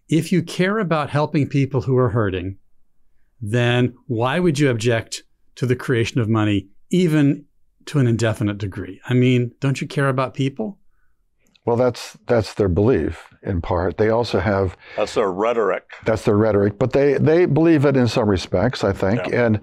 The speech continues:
Speaker 1: Yeah.
Speaker 2: and they have, uh, the so-called modern monetary theory to paper over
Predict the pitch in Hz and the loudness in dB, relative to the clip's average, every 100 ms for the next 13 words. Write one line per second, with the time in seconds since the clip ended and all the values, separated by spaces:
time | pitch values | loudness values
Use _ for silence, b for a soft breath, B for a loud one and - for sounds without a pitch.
0 | - 160 B B B - 120 117 117 135 | -2 -2 B B B -2 0 2 2 2
1 | 127 117 113 - 107 104 104 - - 98 | 2 0 -2 -2 0 2 0 -2 -4 -2
2 | - 127 - 117 98 - 113 113 110 101 | 0 0 2 0 0 -2 0 2 2 2
3 | 107 123 113 120 104 95 101 87 90 101 | 2 0 0 0 0 0 0 0 0 0
4 | 104 82 127 113 113 104 113 123 101 101 | -2 -2 0 0 2 2 2 0 0 0
5 | 110 | -2